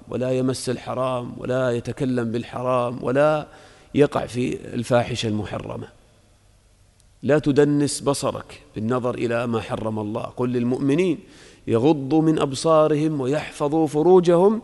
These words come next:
ذلك أزكى لهم". لن تتحقق زكاة قلبك ونفسك إلا إذا صرفت بصرك عن الحرام.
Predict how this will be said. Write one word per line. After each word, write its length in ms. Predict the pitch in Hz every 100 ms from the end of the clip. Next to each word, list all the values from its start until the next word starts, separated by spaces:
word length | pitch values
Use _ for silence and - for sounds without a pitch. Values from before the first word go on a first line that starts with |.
| - - - -
ذلك 680 | 117 135 139 135 131 131 131
أزكى 880 | 123 139 139 117 117 139 135 139
لهم". 360 | 135 120 110 92 - - _ _ _ _ _ _ _ _ _ _ _ _ 123
لن 260 | 160 165
تتحقق 640 | 156 151 135 156 - 127
زكاة 340 | 117 123 160 151
قلبك 680 | - 156 165 151 185 - -
ونفسك 640 | 135 165 - - 170 -
إلا 680 | 175 180 170 180 190 - - -
إذا 540 | 120 135 151 156 - - - _ _ _ _ _ _ _ _ _ _
صرفت 400 | - - 185 -
بصرك 440 | 160 156 147 123 135
عن 140 | 117
الحرام. 400 | 120 - 107